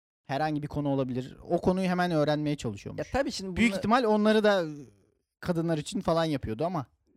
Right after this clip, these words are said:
Speaker 2: Ya,
Speaker 1: neyse.
Speaker 2: işin şakaya vurma kısmı da öyle olabilir. Çocukluğu böyle babasının kaybı,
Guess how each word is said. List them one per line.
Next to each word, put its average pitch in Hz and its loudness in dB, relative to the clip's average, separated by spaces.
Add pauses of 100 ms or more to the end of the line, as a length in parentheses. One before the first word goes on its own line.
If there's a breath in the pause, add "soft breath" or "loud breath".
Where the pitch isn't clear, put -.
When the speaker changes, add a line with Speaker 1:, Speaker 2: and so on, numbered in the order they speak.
Speaker 2:
Ya, 240 -4 (300)
Speaker 1:
neyse. 190 -4 (200)
Speaker 2:
işin 202 -10
şakaya 196 -4
vurma 185 -8
kısmı - -16
da 190 -2
öyle 135 0
olabilir. 117 -4
Çocukluğu 151 -6
böyle 156 -2
babasının 147 -6
kaybı, 143 -4